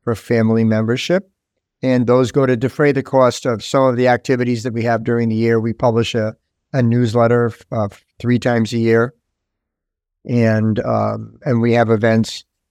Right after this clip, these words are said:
that we, uh, that we fund as well. So but, but the dues are, are, are certainly affordable and reasonable, and, uh,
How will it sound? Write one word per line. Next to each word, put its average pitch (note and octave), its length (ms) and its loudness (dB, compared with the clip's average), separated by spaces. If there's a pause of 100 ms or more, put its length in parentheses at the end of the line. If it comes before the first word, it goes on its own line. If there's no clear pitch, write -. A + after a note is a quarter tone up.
(240)
that A2+ 200 0
we, A2 300 -2
uh, A2 320 -6
that A#2 160 -10
we A#2 100 -2
fund G#2+ 420 0
as G#2+ 280 -6
well. G#2 400 0 (360)
So A2 600 2 (960)
but, F#3 180 0
but F#3+ 140 2
the F#3 80 2
dues F#3 300 2
are, D#3 100 2
are, B2 320 2
are A2+ 240 0
certainly B2 380 0
affordable A2+ 520 0
and G#2 100 -2
reasonable, G#2 680 2
and, G2 280 -2 (1300)
uh, C3+ 100 -8